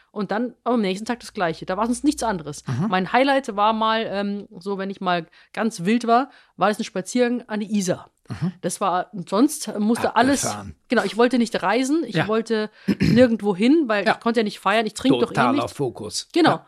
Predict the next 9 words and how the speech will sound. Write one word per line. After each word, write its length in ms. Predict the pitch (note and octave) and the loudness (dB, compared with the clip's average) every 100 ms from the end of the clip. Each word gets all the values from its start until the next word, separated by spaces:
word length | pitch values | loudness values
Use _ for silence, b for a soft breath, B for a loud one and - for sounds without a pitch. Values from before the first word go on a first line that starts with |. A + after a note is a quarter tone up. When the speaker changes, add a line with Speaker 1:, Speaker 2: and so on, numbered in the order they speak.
| b b - | b b 0
Speaker 1:
Und 340 | A3+ A3+ - _ _ | 2 2 -2 _ _
das 240 | A3+ C4 - | 0 0 -2
war 140 | A#3+ | -4
so 640 | F3 - A3+ C#4+ C#4 - _ _ - | -4 -2 0 0 -2 -6 _ _ -2
einseitig 960 | A3 C4+ D#4 G3 D#3 E3+ A#3+ C#4+ - | 2 4 2 0 -4 -6 -6 -6 -8
und 220 | G3 G3 | -8 -6
es 140 | G3+ - | -8 -8
hat, 220 | A3 - | -8 -8
ähm, 360 | G3 G3 F#3+ | -6 -4 -4